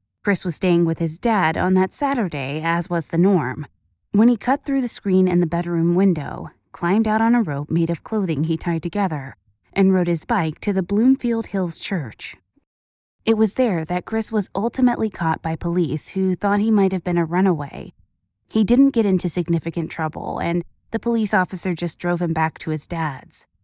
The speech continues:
Frankly, it was extremely out of character for Chris, who was usually very laid back. The Monday following his run-in with the police at the church,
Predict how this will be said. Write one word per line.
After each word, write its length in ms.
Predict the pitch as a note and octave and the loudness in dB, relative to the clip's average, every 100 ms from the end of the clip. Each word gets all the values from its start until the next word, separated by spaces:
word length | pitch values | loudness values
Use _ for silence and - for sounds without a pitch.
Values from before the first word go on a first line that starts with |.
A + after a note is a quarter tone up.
| _ _ _ _ | _ _ _ _
Frankly, 580 | - A#3+ A#3+ D#3+ D#3 E3+ | -2 0 0 -2 -4 -4
it 80 | F3+ | -2
was 180 | G3 | -2
extremely 720 | G#3 - - A3+ A#3+ B3+ B3 - | -2 -4 -4 0 2 2 0 0
out 160 | F3+ G#3 | 0 0
of 140 | F#3 | -2
character 520 | - F3+ F3+ - D#3 | -4 -4 -4 -8 -10
for 140 | - - | -8 -10
Chris, 460 | - D#3 C#3 - | -4 -4 -2 -2
who 140 | G3+ G3 | -2 0
was 240 | G3 F3+ | 0 0
usually 520 | G3 G#3+ B3+ A#3+ A#3 | -2 -2 -4 -4 -4
very 360 | F3+ F#3 G#3+ G#3+ | -2 -2 -2 -4
laid 320 | F#3+ F3+ E3+ | -2 -2 -2
back. 380 | F3+ F#3 A#2+ - _ _ _ _ _ _ _ _ _ _ _ _ _ | -2 -2 -4 -10 _ _ _ _ _ _ _ _ _ _ _ _ _
The 140 | G3+ | 2
Monday 280 | A#3+ D4 E4 | 4 4 0
following 480 | - F#3+ F#3+ F#3+ F#3 | 0 -2 0 0 2
his 200 | F3 E3+ | 0 -2
run-in 340 | E3 E3+ E3 | 0 0 0
with 120 | E3 | -2
the 100 | E3 | -6
police 420 | - E3+ E3 D#3+ - | -8 -6 -4 -4 -4
at 140 | D#3+ | -6
the 100 | E3 | -8
church, 560 | - A#3+ D#3 - - | -6 -4 -4 -8 -16